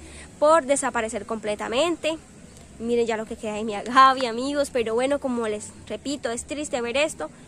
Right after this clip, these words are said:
pero bueno, a la vez es hermoso deleitarnos con tan hermosas flores y disfrutarlas por un buen lapso de tiempo, porque la verdad es que acá, pues, en mi experiencia me han durado bastante.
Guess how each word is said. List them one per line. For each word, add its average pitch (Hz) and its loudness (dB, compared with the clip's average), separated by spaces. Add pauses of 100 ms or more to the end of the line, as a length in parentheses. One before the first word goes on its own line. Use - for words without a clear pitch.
(380)
pero 254 0
bueno, 277 2
a 269 4
la 240 2
vez 233 -6
es 254 -8
hermoso 233 -8
deleitarnos 220 -6
con 240 -4
tan 220 -4
hermosas 208 -8
flores 254 -2
y 254 -4
disfrutarlas 220 -6
por 247 -2
un 233 -4
buen 254 2
lapso 233 -4
de 233 -6
tiempo, 226 -6
porque 233 -8
la 226 -4
verdad 208 -8
es - -18
que 254 -6 (340)
acá, 214 -6
pues, 285 -4
en 277 -2
mi 247 0
experiencia 214 -6
me 233 -6
han 208 -4
durado 220 0
bastante. 202 -8